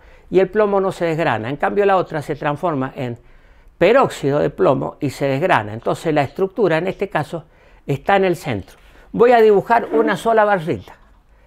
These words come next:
para que entendamos cómo es la batería tubular. La voy a hacer bien grande. Supongamos que este es un cilindro, que son estos cilindros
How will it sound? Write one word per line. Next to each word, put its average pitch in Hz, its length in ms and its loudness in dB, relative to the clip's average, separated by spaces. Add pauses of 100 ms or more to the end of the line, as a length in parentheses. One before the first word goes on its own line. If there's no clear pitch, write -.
(180)
para 143 220 0
que 156 80 -4
entendamos 180 540 -2
cómo 202 240 -2
es 180 80 0
la 180 80 0
batería 175 460 -2
tubular. 113 360 -6
La 139 120 -4
voy 185 100 0
a 196 40 0
hacer 190 180 -4
bien 190 200 -4
grande. 95 320 -8 (880)
Supongamos 190 600 0
que 202 100 -2
este 190 160 -2
es 190 40 2
un 202 120 0
cilindro, 170 520 0 (2250)
que 131 100 -4
son 196 220 2
estos 156 300 -2
cilindros 151 460 -4